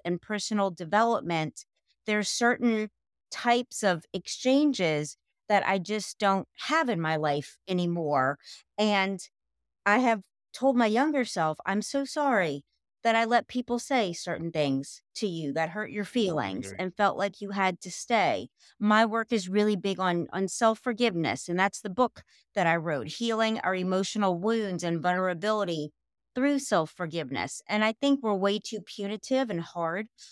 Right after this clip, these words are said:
Speaker 1: on ourselves rather than empathetic, and even making apologies to our own inner being, our own inner self,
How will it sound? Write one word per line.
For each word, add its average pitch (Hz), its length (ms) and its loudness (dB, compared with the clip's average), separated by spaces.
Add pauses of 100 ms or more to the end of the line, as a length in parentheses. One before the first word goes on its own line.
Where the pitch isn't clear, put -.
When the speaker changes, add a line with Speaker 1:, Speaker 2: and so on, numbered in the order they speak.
(180)
Speaker 1:
on 233 140 2
ourselves 254 720 2
rather 208 360 2
than 196 240 -2
empathetic, 180 600 -2 (140)
and 240 120 4
even 330 360 2
making 254 340 2
apologies 196 920 -2 (400)
to 247 160 0
our 214 220 6
own 240 340 4
inner 220 320 2
being, 190 540 0
our 175 240 0
own 233 260 2
inner 208 220 0
self, 190 520 0